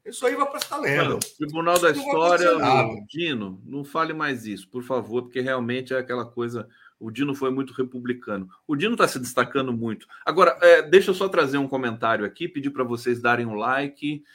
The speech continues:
Speaker 2: participarem aqui intensamente, fazerem os superchats aqui, tão autorizados, o Arbex gosta muito de superchat. Olha a cara do Arbex, ele vê um superchat, ele fica todo feliz. Tá aqui
Speaker 1: É,
Speaker 2: o Marcelo
Speaker 1: sim.
Speaker 2: Quintão. "Não haveria um risco de, ao surgirem novos personagens,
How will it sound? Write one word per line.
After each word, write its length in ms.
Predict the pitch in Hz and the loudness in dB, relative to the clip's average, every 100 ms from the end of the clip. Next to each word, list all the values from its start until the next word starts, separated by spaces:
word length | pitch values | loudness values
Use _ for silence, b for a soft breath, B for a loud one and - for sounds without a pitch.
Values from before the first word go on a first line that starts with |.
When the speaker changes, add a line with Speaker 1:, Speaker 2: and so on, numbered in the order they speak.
| b - | b -8
Speaker 2:
participarem 680 | 120 - 120 - 123 127 120 | -6 -6 -10 -2 0 2 -2
aqui 160 | 123 | -4
intensamente, 880 | 123 117 113 104 107 131 143 143 139 | -8 -8 -8 -6 -4 -4 -4 -8 -8
fazerem 400 | - 110 127 127 | -6 -4 -2 -2
os 120 | 117 | -4
superchats 680 | - 120 101 - 117 117 - | -8 -12 -10 -6 -6 -6 -10
aqui, 200 | - 139 | -12 -12
tão 160 | 123 | -10
autorizados, 640 | 117 117 110 95 117 123 110 | -8 -8 -8 -4 -2 -2 -2
o 80 | |
Arbex 360 | 107 101 113 - | -4 -2 -6 -6
gosta 280 | 113 110 107 | -6 -6 -4
muito 300 | 120 180 - | -6 -8 -12
de 60 | - | -20
superchat. 520 | - 104 - 135 - b b | -18 -12 -6 -6 -6 b b
Olha 160 | 175 170 | 6 6
a 60 | |
cara 180 | 131 127 | 6 4
do 80 | 117 | 2
Arbex, 260 | 107 101 104 | 0 -2 -4
ele 120 | 113 | -4
vê 120 | 127 | -2
um 80 | 180 | -2
superchat, 380 | 180 160 151 180 | -2 -2 0 -2
ele 80 | |
fica 160 | 180 185 | -2 -2
todo 180 | 185 202 | -2 0
feliz. 460 | 185 147 147 123 - B B | 2 2 2 -2 -6 B B
Tá 80 | - | -4
aqui 120 | 127 | 2
Speaker 1:
É, 40 | 170 | 2
Speaker 2:
o 40 | |
Marcelo 340 | 160 151 180 180 | 2 2 2 2
Speaker 1:
sim. 120 | 175 | 0
Speaker 2:
Quintão. 420 | - 143 110 - _ b b b | 2 2 2 -2 _ b b b
"Não 200 | - 175 | 0 2
haveria 300 | 214 190 185 | 4 6 6
um 80 | 208 | 4
risco 440 | 151 175 196 - 185 | 2 0 -2 -4 -4
de, 340 | 135 170 185 | 4 6 8
ao 200 | 180 156 | 8 4
surgirem 560 | 160 160 131 123 156 156 | 2 -4 -2 0 0 0
novos 240 | 139 135 | 0 -2
personagens, 1000 | - 131 127 120 131 147 127 107 98 - | -4 -8 -6 -2 2 2 0 -4 -8 -14